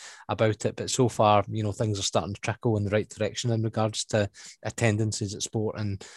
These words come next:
you know, season tickets are being released for, for different things as we speak. So if you can afford it, uh, please do support your local club or, um, national association in the case of the R S U, S R U, because, you know, we'll be all grateful, I think,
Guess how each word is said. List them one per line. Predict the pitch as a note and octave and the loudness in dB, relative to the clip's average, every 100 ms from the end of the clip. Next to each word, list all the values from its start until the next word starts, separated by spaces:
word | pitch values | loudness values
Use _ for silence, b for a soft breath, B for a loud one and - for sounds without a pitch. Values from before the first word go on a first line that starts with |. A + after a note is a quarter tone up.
| B - | B -6
you | G#2 | -2
know, | F#2+ | -2
season | - G#2 A#2 | 0 0 0
tickets | A#2 G#2+ G#2+ - | 0 -2 -2 2
are | G#2 | 2
being | G#2 G#2+ | 4 2
released | G2+ G2+ A2 - | 2 0 -2 -4
for, | - A2+ G#2 - - | 0 0 0 -12 -8
for | G2+ | -4
different | G#2+ A#2 G2 | -2 -4 -4
things | G#2+ G#2+ G#2 | -2 0 0
as | G#2 - | -2 -4
we | |
speak. | - C3 B2+ | -6 -6 -4
So | - A#2 - B B - | 0 0 0 B B -4
if | B2 - | -4 -2
you | |
can | A#2+ A#2+ B2 | 0 4 4
afford | - B2+ B2 | 4 4 6
it, | C#3 - b b - | 4 2 b b -2
uh, | G#2+ G2+ - | 0 0 0
please | A#2+ G#2+ | 0 0
do | - G#2 F#2+ | 2 2 2
support | A2+ - A2+ A2 | -2 -2 -2 0
your | G#2 | 0
local | G#2+ - - | 0 -2 -6
club | - G#2 G#2 | -2 -2 0
or, | G2+ F#2+ F2 B B - | 2 0 -2 B B -4
um, | F#2 F#2+ F#2 F2+ _ | -2 0 -2 -6 _
national | G#2+ G2 - A2+ G2 | 2 2 2 0 0
association | A2 F#2+ G2+ G2 - G2+ | 0 0 0 0 0 -2
in | F#2+ E2+ G#2 | -2 -4 -8
the | |
case | - G#2 - | -2 -2 -2
of | F#2+ | -2
the | G2 | 0
R | G2 G2 | 0 0
S | F#2 A2 | -2 0
U, | G#2+ A2 - | 0 0 -2
S | G#2+ - | 0 0
R | G2 | 0
U, | G2+ G#2+ | 2 0
because, | G#2 - G2+ - B B B B | -2 -4 -4 -4 B B B B
you | G#2+ | 2
know, | G2+ | 2
we'll | G2+ | 2
be | G2+ A2 | 2 4
all | A2+ | 4
grateful, | G#2+ G#2 G#2 - A2 | 4 0 0 0 2
I | |
think, | G#2 G#2+ | 2 -2